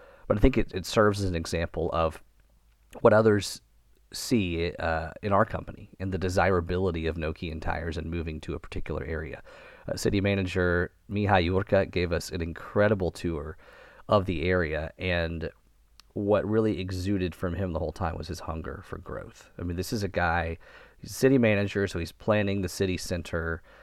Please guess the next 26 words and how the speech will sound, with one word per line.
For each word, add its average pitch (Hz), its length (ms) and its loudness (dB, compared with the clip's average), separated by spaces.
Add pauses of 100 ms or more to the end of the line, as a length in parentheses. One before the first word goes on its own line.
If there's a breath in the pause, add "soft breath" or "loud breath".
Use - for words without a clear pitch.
(200 loud breath)
events, 104 720 0 (120)
architecture, 92 1000 0 (720)
uh, 85 360 -6
you 80 120 -10
know, 80 140 -10
infrastructure, 92 920 -2
all 120 220 8
the, 98 160 -2
all 113 160 2
these 98 220 -4
things. 52 420 -8 (840 loud breath)
And, 104 240 4
and 98 180 -4
he's 156 440 0
in 110 60 2
the 104 60 2
middle 98 220 2
of 92 80 -2
getting 92 240 0
an 80 60 -4
M 98 140 0
B 92 200 0
A 82 260 -2 (840)
in, 85 480 -2 (720)
uh, 90 280 -6 (880)
Berlin. 90 600 0